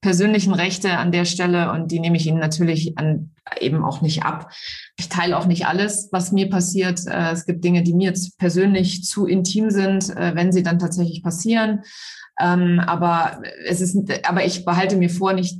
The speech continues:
vielleicht später doch darüber zu sprechen, ne? Und ich glaube, du hast da, ähm, das Wichtigste überhaupt gesagt. Man lernt pure Kathi kennen, aber man muss nicht alles über dich wissen. Das, äh, ist auch überhaupt gar nicht für dich selber,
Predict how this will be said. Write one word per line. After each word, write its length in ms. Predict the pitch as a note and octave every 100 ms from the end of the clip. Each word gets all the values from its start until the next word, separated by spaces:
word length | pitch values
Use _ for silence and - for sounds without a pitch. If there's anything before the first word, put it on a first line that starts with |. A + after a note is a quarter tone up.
| - -
vielleicht 300 | F3+ F3 F3
später 300 | F#3 F3+ E3
doch 220 | F3+ D#3+
darüber 340 | D#3 - C#3
zu 160 | C3+ D#3
sprechen, 420 | - D3 D#3 E3
ne? 80 | E3+
Und 80 | F3
ich 100 | F3
glaube, 200 | F3 F3
du 80 |
hast 160 | F3 F3+
da, 300 | F3 E3 -
ähm, 240 | E3 D#3+ D#3+
das 180 | E3+ F3+
Wichtigste 400 | G3 F#3+ F3 F3
überhaupt 400 | F3+ F#3+ G3 G3
gesagt. 540 | F3+ F3 F3 F3 - - - - -
Man 160 | E3 E3
lernt 480 | E3+ F#3 F#3+ - - - -
pure 460 | G#3+ G#3 G#3 F#3+
Kathi 440 | G3 F3+ F#3 F#3 F3
kennen, 720 | F#3 G3+ B3+ B3+ B3+ B3+ B3+ - - _
aber 200 | D#3+ E3+
man 140 | E3+ E3+
muss 140 | F3
nicht 180 | E3+ D#3
alles 200 | D#3+ D3+
über 120 | C#3+
dich 180 | C3+ D3
wissen. 340 | D#3 D#3 C#3 - -
Das, 340 | E3+ E3+ - -
äh, 320 | B2 D3+ -
ist 140 | E3+
auch 180 | - D#3
überhaupt 380 | - D#3+ E3+ -
gar 180 | D#3+ D#3
nicht 380 | D3+ D3+ - -
für 100 | E3+
dich 220 | D#3 -
selber, 640 | D#3 D#3 D#3 D3 D#3 D#3